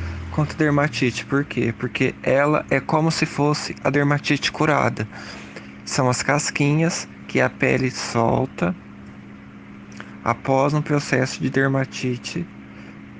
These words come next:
Aí não vai ter lesão, não vai ter nada, só vai ter a casquinha seca que a dermatite formou.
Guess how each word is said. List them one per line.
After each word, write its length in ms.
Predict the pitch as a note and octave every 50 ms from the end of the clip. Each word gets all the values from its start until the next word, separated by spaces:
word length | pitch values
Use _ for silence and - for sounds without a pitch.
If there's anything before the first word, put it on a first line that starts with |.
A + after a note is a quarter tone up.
| - - - - - - - - - - - - - - - - - - - - - - - -
Aí 500 | - B2+ B2 B2 B2+ B2+ C3 C#3+ C#3+ - - - - - - - - - - - - - - -
não 220 | - C3 C3+ C#3 C3+
vai 160 | C3+ C3 C3+
ter 480 | C3 - C3+ C3 B2 A#2+ A#2 A2+ - - - - - -
lesão, 540 | - C3 B2+ A#2+ A#2+ A#2+ B2 B2 B2 C3+ D3+
não 100 | D#3+ D#3
vai 140 | D3+ D3+ D3+
ter 140 | D3 E3 E3+
nada, 300 | F#3+ F3+ D3+ B2+ A#2+ B2
só 140 | A#2+ - C3
vai 160 | B2+ C3 B2+
ter 160 | - - C3
a 60 | C3
casquinha 480 | C3 - D3 D3 - - - D3 D3+ D3+
seca 520 | - - - D3 C3 A#2 - - - B2+ - - - - - - - - - - - - - - -
que 140 | - B2
a 60 | A#2 A#2
dermatite 580 | B2 B2+ B2+ B2 B2 A#2 - - A#2 A2+ -
formou. 480 | - - B2+ B2+ B2+ C3 A#2 A#2 G#2+